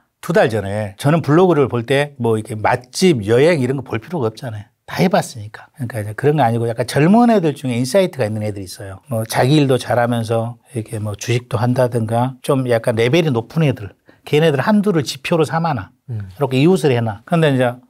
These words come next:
Speaker 1: 그 중에 한 명이 블로그 앞에 프로필을 쓰잖아. 이렇게 뭐 나, 나 같으면 하늘을 우러러 두 점 부끄러움 없기를 뭐 이렇게 쓰잖아.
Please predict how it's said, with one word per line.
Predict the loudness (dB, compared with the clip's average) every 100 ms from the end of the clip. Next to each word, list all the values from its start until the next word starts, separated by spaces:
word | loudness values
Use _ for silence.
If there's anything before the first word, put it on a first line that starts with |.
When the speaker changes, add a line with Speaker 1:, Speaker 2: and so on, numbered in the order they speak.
| _ _ _ _
Speaker 1:
그 | 2 4 6 4
중에 | 2 0
한 | 0 0
명이 | 0 0 -2 -4
블로그 | 0 2 4 2
앞에 | 2 -4 -4 _ _ _ -4
프로필을 | 0 0 0 -2
쓰잖아. | -4 -2 0 2 2
이렇게 | 0 -6 -8
뭐 | -8 -10 -8
나, | -2 -2
나 | 0 0
같으면 | 0 -2 -4
하늘을 | 0 2 2
우러러 | 2 -2
두 | -4 -4
점 | -2 -4
부끄러움 | -2 0 2
없기를 | 0 -2 -8 -8
뭐 | -12
이렇게 | -12
쓰잖아. | -8 -4 -4 -4